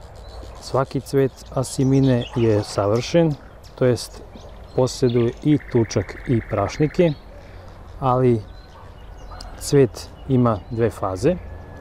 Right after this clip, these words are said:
U prvoj fazi cvetanja cvet je ženski i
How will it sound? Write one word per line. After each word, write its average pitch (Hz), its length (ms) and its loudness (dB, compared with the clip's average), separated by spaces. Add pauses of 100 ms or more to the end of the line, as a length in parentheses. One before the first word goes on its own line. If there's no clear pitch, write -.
(680)
U 123 420 6 (140)
prvoj 143 200 4
fazi 135 540 2 (1600)
cvetanja 151 680 2 (640)
cvet - 480 2
je 117 200 2
ženski 101 540 0 (1800)
i 147 440 6